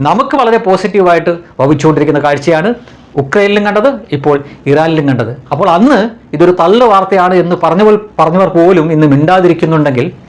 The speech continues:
ഇതിപ്പോൾ സ്ഥിരമായിട്ട് നടക്കുന്ന ഒരു കാര്യം കൊണ്ടാണ്. അത് ഇന്ത്യക്ക് മാത്രം സാധ്യമായ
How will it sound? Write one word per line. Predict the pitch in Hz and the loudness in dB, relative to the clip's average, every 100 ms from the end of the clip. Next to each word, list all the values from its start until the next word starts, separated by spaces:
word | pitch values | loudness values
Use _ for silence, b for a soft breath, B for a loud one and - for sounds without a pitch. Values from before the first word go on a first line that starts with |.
| B B | B B
ഇതിപ്പോൾ | 127 147 170 | -2 -2 0
സ്ഥിരമായിട്ട് | 165 - 151 165 190 185 | -2 0 0 2 0 0
നടക്കുന്ന | 175 156 160 | 0 0 0
ഒരു | 151 | 0
കാര്യം | 143 165 | 0 0
കൊണ്ടാണ്. | 170 139 131 147 B B | 0 0 -2 -4 B B
അത് | 127 143 | -2 0
ഇന്ത്യക്ക് | 127 139 160 165 139 131 | 0 0 0 0 0 0
മാത്രം | 139 156 170 | 0 0 -4
സാധ്യമായ | 139 143 135 135 135 135 | -2 0 0 0 -2 -4